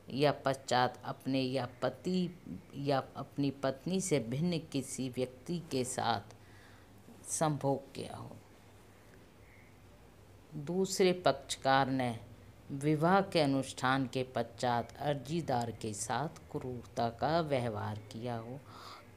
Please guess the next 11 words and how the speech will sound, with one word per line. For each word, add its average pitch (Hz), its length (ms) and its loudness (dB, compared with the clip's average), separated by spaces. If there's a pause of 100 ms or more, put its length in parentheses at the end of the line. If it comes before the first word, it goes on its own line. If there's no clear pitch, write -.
क्रुएल्टी 220 560 6
करी 123 400 -2
हो 151 160 -2 (100)
पति 165 380 0
या 117 60 -4 (140)
पत्नी 120 340 -8
ने 196 360 -2 (500)
एक 156 260 -2 (160)
दूसरे 123 680 -6
के - 180 -6
खिलाफ। - 460 -10